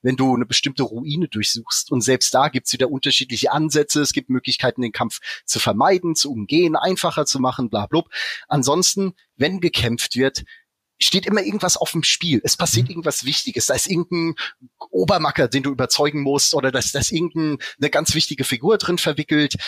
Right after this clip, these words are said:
Speaker 1: Es, es hat immer einen Sinn. Es ist nicht einfach nur so, „Okay, pass auf,
Speaker 2: Mhm.
Speaker 1: hier kommen jetzt fünf Gegner, weil ist halt so.“ Ja, die, die Kämpfe fühlen sich wichtig an, die haben Bedeutung. Es ist nicht einfach nur, „Hey, okay, wir brauchen mindestens, keine Ahnung, alle zwanzig Minuten mindestens einen Kampf,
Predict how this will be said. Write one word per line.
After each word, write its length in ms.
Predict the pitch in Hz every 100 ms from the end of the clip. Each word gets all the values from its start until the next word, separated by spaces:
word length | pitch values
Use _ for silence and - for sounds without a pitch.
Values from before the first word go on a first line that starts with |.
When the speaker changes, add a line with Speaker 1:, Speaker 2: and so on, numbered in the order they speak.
| -
Speaker 1:
Es, 120 | 175 -
es 120 | -
hat 100 | 175
immer 160 | 196 175
einen 160 | 160 123
Sinn. 360 | 165 175 95 156
Es 100 | 180
ist 160 | 180
nicht 160 | 190 185
einfach 200 | 170 170
nur 80 | 147
so, 180 | 170 170
„Okay, 240 | - 175
pass 220 | - -
auf, 200 | 165 160
Speaker 2:
Mhm. 200 | 143 139 139
Speaker 1:
hier 120 | 165
kommen 180 | - 160
jetzt 160 | 147
fünf 240 | - 151 -
Gegner, 340 | 180 156 139
weil 280 | 143 139 143 -
ist 180 | 170
halt 200 | 160 123
so.“ 260 | - 107 - _ _
Ja, 220 | 110 127 147 - -
die, 80 | 156
die 180 | - 175
Kämpfe 240 | 170 196
fühlen 220 | - 214
sich 200 | 196 156 156
wichtig 380 | - 220 -
an, 100 | -
die 100 | 113
haben 140 | 127 147
Bedeutung. 560 | 147 127 165 - 117 120
Es 160 | 139
ist 100 | -
nicht 180 | 170 165
einfach 240 | 165 165
nur, 280 | 165 156 151 - -
„Hey, 200 | 156 165
okay, 280 | 135 170 165
wir 100 | 147
brauchen 280 | 143 165 151
mindestens, 540 | 160 175 - 175 160
keine 260 | - 151 135
Ahnung, 240 | 151 135
alle 160 | 147 151
zwanzig 380 | - 147 - 151
Minuten 340 | 135 160 139
mindestens 440 | 131 156 - 151
einen 200 | 160 143
Kampf, 420 | 135 170 151 127